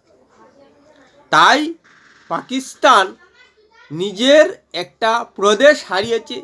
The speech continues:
সেই জ্বালা কিন্তু রয়েছে। তাই যতই ভ্রাতৃত্ববোধ দেখাক বাংলাদেশের বর্তমান অন্তর্বর্তী সরকার,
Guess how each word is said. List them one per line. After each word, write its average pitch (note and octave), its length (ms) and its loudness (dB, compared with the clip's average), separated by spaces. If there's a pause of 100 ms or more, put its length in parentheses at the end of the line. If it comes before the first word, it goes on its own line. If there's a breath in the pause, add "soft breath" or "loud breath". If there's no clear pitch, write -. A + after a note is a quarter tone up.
(160)
সেই B3+ 240 0
জ্বালা D4+ 260 4
কিন্তু C#4+ 280 -4
রয়েছে। C4+ 440 2 (1000)
তাই F3+ 260 0 (160)
যতই A#3+ 560 2 (1700)
ভ্রাতৃত্ববোধ E4 880 0 (280)
দেখাক G3 420 2 (880)
বাংলাদেশের G#3+ 560 -4
বর্তমান G3 400 -6
অন্তর্বর্তী A3+ 580 -2
সরকার, A3+ 420 0